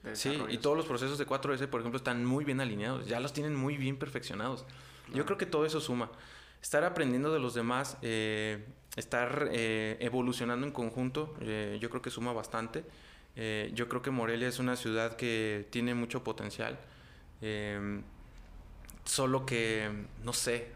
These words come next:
Speaker 2: a veces los morelianos somos tan, tan cortos de, de alcance o de visión
Speaker 1: Ujú.
Speaker 2: que, pues, hay cierto temor, ¿no?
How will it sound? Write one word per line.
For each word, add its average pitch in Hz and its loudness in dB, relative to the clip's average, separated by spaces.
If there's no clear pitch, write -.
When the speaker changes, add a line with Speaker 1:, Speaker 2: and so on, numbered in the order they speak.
Speaker 2:
a 113 -6
veces 117 -2
los 110 0
morelianos 110 0
somos 113 -2
tan, 92 -6
tan 110 0
cortos 131 2
de, 110 4
de 107 2
alcance 113 0
o 113 2
de 113 6
visión 120 2
Speaker 1:
Ujú. 113 -8
Speaker 2:
que, 120 4
pues, 120 2
hay 139 2
cierto 160 0
temor, 117 0
¿no? 120 -2